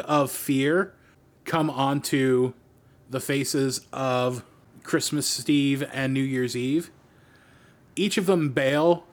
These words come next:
to the sides, one in a d-, one in each direction, and, uh, you kind of look down, and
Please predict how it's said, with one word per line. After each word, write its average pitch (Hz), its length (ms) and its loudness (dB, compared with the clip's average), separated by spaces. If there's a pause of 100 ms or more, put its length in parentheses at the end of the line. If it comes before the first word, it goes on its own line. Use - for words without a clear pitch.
to 147 120 -6
the 131 80 -2
sides, 123 520 -2
one 135 140 -2
in 139 140 0
a 131 60 0
d-, 131 180 -8
one 143 300 -4
in 143 100 0
each 143 180 -4
direction, 123 560 -2 (540)
and, 143 480 0 (1080)
uh, 120 220 -4
you 139 240 -2
kind 175 320 -2
of 147 380 0 (680)
look 156 300 -2
down, 127 460 -2
and 131 680 -2